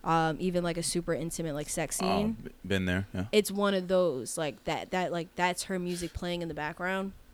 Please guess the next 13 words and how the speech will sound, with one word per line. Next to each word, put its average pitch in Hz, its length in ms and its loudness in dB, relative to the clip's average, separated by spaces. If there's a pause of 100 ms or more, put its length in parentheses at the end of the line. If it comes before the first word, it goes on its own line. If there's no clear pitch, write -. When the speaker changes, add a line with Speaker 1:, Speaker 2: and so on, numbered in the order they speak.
(340)
Speaker 2:
I 143 80 -4
like 165 160 2
that, 185 60 4 (200)
okay. 180 120 8
Speaker 1:
Um, 175 120 -2 (300)
but 202 140 0
then, 214 180 6
yeah, 208 180 4
she 165 140 0
has 180 140 2
a 165 40 -4
track 160 380 -2
there. 151 320 -2